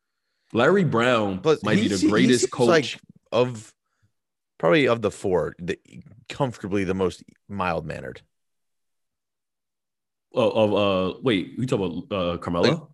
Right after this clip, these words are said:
Speaker 2: yeah, like, on the court at least.
Speaker 1: Melo be bitching, I don't know.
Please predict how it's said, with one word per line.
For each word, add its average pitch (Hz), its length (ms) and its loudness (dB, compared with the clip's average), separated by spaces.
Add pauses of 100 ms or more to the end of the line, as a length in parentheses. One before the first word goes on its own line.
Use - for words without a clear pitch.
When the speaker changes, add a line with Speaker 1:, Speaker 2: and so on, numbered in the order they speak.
(300)
Speaker 2:
yeah, 107 320 2 (180)
like, 120 140 2
on 139 180 2
the 135 80 2
court 104 320 0
at - 100 -6
least. - 400 -14 (1400)
Speaker 1:
Melo 127 240 -2
be 87 140 -6
bitching, 87 320 -10
I 95 40 -6
don't 87 200 -6
know. 85 260 -12